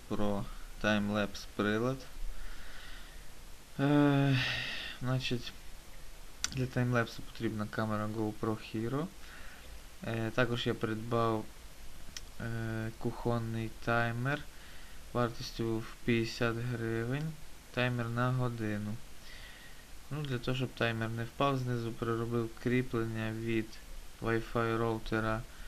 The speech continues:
D-Link на саморіз з обох сторін. Дуже гарна штука получилась. І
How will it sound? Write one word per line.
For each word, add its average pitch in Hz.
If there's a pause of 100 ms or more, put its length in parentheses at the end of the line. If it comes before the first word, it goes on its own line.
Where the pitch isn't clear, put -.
(420)
D-Link 117 (680)
на 117
саморіз 120
з 117
обох 117
сторін. 107 (200)
Дуже 120
гарна 113
штука 135
получилась. 110 (800)
І 113